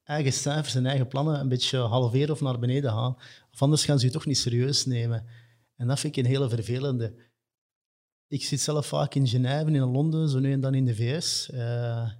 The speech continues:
en mijn meetings met bedrijven en organisaties daar zijn compleet, maar dan ook compleet anders. Om-, omdat men daar echt op zoek is naar de next big thing. Er is een energie, er is een drive. Eh, eh, dingen vallen heel snel te verwezenlijken.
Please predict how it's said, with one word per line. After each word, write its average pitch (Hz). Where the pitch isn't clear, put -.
en 127
mijn 127
meetings 156
met 147
bedrijven 127
en 151
organisaties 127
daar 143
zijn 123
compleet, 165
maar 139
dan 143
ook -
compleet 160
anders. 151
Om-, 143
omdat 139
men 139
daar 156
echt 156
op 143
zoek 165
is 160
naar 139
de 131
next 139
big -
thing. 165
Er 147
is -
een 143
energie, 147
er 156
is 143
een 131
drive. 165
Eh, 123
eh, -
dingen 160
vallen 147
heel 160
snel 160
te 147
verwezenlijken. 165